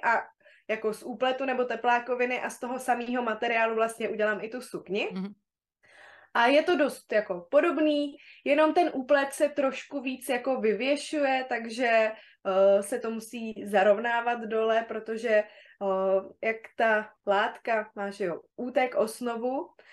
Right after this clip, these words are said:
Speaker 1: tak kolová sukně je stříhaná i tam jako šikmo. A tudíž v téhletý šikmině ona se ta látka vyvěsí. Jsou materiály, ve kterých se to vyvěšuje víc, jsou materiály, kde se to vyvěšuje míň. Třeba teplákovina,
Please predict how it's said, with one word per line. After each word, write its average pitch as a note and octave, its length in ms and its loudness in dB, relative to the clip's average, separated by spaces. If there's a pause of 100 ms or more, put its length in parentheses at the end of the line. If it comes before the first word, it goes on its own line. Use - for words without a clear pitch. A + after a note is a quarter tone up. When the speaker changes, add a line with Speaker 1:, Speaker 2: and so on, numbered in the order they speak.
(180)
Speaker 1:
tak B3+ 260 0
kolová C#4+ 400 6
sukně C#4 540 -4
je C4 160 -2
stříhaná B3+ 800 -2
i B3+ 100 -2
tam A#3 240 0
jako A#3 220 -4
šikmo. A3 560 -2 (420)
A A#3+ 60 -2
tudíž C4 520 -6
v - 40 -20
téhletý C#4 460 0
šikmině B3+ 600 -6
ona A#3+ 180 -4
se A#3 160 -8
ta A#3+ 120 0
látka A3 380 0
vyvěsí. G#3+ 800 -6
Jsou F#4+ 260 0
materiály, C4 760 4 (120)
ve A3 100 -2
kterých A3+ 320 -4
se A3 120 -8
to G#3 120 -2
vyvěšuje F3+ 580 -4
víc, C4+ 340 -6 (460)
jsou F#4+ 200 2
materiály, A#3+ 500 4
kde G3 140 -2
se G3 140 -6
to F#3 100 -8
vyvěšuje E3 540 -8
míň. F3+ 340 -4
Třeba F3+ 220 -2
teplákovina, A#3 880 2